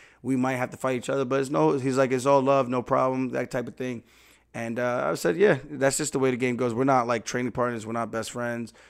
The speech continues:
Um, you're cool. I don't gotta hate you. And I know you're a tough dude, and I'm a tough dude, and we're eventually both gonna get to the top." And, uh, yeah, we, we, we're both here. So,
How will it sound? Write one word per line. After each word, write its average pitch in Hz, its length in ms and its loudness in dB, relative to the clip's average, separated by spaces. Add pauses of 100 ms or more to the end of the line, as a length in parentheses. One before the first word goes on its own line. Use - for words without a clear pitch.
(200)
Um, 104 360 -10
you're 120 160 -4
cool. 131 260 0
I 120 80 2
don't 120 120 0
gotta 113 200 -2
hate 113 240 -6
you. 131 320 -4
And 117 140 -4
I 113 80 -6
know 117 160 -4
you're 113 180 -4
a - 20 -6
tough 110 220 -6
dude, 120 280 -4
and 113 60 -6
I'm 113 120 -6
a 107 40 -8
tough 113 200 -6
dude, 120 200 0
and 104 140 -6
we're 101 260 -10
eventually 113 380 -4
both 107 240 -2
gonna 110 140 -8
get 110 160 -6
to - 80 -8
the 104 80 -6
top." 143 400 0 (320)
And, 110 200 -8
uh, 101 280 -6
yeah, 131 220 -2 (260)
we, 110 140 -6 (140)
we, 104 180 -6
we're 98 280 -10
both 110 300 -6
here. 131 260 0 (540)
So, 110 420 -8